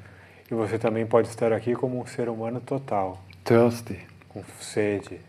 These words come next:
Speaker 2: Ready.
Speaker 1: Pronto.
Speaker 2: Available.
Speaker 1: Disponível.
Speaker 2: Makes a whole difference.
Speaker 1: Faz toda a diferença.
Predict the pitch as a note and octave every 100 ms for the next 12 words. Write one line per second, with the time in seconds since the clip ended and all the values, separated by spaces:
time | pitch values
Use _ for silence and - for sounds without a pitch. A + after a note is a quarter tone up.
0 | - - G2+ G2 F#2 F2+ F2+ - - -
1 | - - - - A#2+ G#2+ G2+ - G2+ -
2 | - _ _ _ - _ _ _ _ _
3 | - G2+ G2 F#2+ F#2+ F#2 F#2 F#2 - -
4 | G#2+ - B2+ G#2+ G2+ G#2 G2 F#2+ F2+ -
5 | - - _ _ _ _ _ _ _ _
6 | _ _ _ _ _ _ _ - G2+ G#2
7 | - F#2 A#2 G#2+ G2 - - - - -
8 | G2+ - - A#2+ A#2 - A2+ F#2+ F#2+ F2+
9 | -